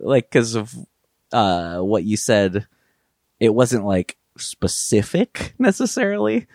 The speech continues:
So I was, like, kinda like, "Huh? Like, what are you referring to specifically?" Uh, but also knew that you were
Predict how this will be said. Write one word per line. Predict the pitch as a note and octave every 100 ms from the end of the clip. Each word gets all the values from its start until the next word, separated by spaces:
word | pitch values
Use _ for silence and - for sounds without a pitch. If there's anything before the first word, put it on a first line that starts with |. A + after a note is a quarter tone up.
| - _
So | - - C#3 C3
I | A#2+
was, | A#2 A2
like, | C#3+ G2 -
kinda | - G2+ G2
like, | F#2+ F2+ _ _ _ _ _ -
"Huh? | A2 B2 C4+ - _ _ -
Like, | F#3+ -
what | B2+
are | C#3
you | B2 A#2+
referring | B2+ C#3+ A#2+ A2+ G#2+
to | G2+
specifically?" | F#2+ - - A#2 - - - C3 - _ _ _ _ - -
Uh, | - G2+ F2+ F2+ E2+
but | G2 D#3
also | E3 F3 D#3+
knew | C#3 C#3 C3
that | A#2 G#2+
you | G#2
were | F#2+ F2+